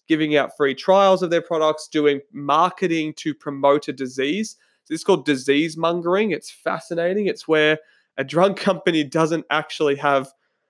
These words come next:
a product until there is a disease or mental health disease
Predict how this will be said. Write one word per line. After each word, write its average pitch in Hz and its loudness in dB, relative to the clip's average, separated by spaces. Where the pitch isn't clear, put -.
a 135 -6
product 165 2
until 143 0
there 143 4
is 135 0
a 135 0
disease 143 2
or 135 -4
mental 139 0
health 147 0
disease 139 -2